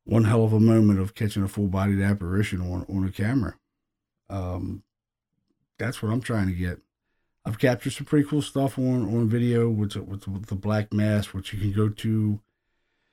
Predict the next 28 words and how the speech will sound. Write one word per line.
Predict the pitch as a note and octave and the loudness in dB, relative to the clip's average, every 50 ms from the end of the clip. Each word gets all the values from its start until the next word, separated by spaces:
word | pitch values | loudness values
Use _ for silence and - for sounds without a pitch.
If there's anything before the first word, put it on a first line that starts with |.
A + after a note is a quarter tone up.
| _ _ _ _ _ _ - - | _ _ _ _ _ _ 2 6
YouTube. | A#2 C#3 C#3+ C#3+ C#3+ C#3 C#3 C#3 C#3+ C#3 C3 A#2+ | 10 10 10 8 8 8 8 10 10 8 6 4
I've | A#2 A2 | 2 0
said | - - A#2+ A#2 | 0 2 2 2
it | A#2+ A#2 A2 G#2+ A2+ | 4 2 0 0 -2
a | G#2+ G#2+ | -4 -2
hundred | G#2 A2 A2+ A2 G#2+ G#2 | 0 0 0 0 0 0
times, | A#2 A2+ A2 A2 A#2 A2+ - | 0 0 2 2 0 0 -2
but | - G#2+ G#2 | -4 -4 -4
you | G2+ G#2+ A2 | -2 -2 -2
can | G#2+ G2+ G2+ | 0 0 2
go | G#2+ G#2+ | 2 2
to | G#2 | 4
YouTube | G#2 G#2+ A2+ G#2+ - A#2 A#2 A#2 G#2 | 4 2 2 2 0 0 0 0 0
because | G#2 G2+ - G#2+ G2+ | -2 -2 -2 0 0
I | A#2 A#2+ | 0 0
think | A#2 - A#2+ G#2+ A2+ | 0 -2 -2 0 -2
it's | G#2 - - - _ _ _ _ _ _ - _ _ _ _ _ _ _ _ _ _ _ _ _ - | -2 -4 -6 -18 _ _ _ _ _ _ -20 _ _ _ _ _ _ _ _ _ _ _ _ _ -10
one | - B2+ B2 C#3 D3 C#3+ | -6 0 4 6 8 8
of | C3+ | 8
the | C3 B2 A2+ G2+ G#2+ A2+ - _ _ - | 6 4 2 -2 -6 -12 -14 _ _ 0
best | C3+ C3+ - - - | 0 0 0 -2 -4
pieces | - B2 A2 - - G#2+ G#2 G2+ G#2 | -4 -4 -4 -4 -4 -2 0 0 0
of | G#2 G2+ F#2 - - - | 0 0 -2 -6 -10 -6
evidence | A#2 B2 A2+ A2 A2 A2 G#2 G2+ - | -4 -2 0 2 2 2 2 0 -2
of | G#2 G2+ G#2 | -4 -4 -4
a | G2+ | -4
Black | F#2+ G2 - G#2+ A2 A2 G#2+ - - | -4 -4 -2 0 0 0 0 0 0
Mass | A2 A2 A2+ A2 G#2 G2+ - - - - | 0 2 2 2 2 0 -2 -6 -14 -16